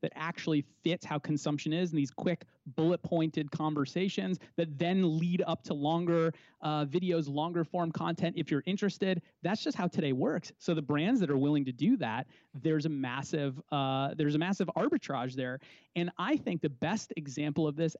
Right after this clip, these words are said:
actually is Google search results. We've, you've all seen it where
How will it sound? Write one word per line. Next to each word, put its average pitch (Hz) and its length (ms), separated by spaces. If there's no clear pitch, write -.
actually 160 380
is 143 140
Google 147 280
search 143 280
results. 117 440
We've, 151 160
you've 165 180
all 196 140
seen 139 280
it 156 120
where 156 300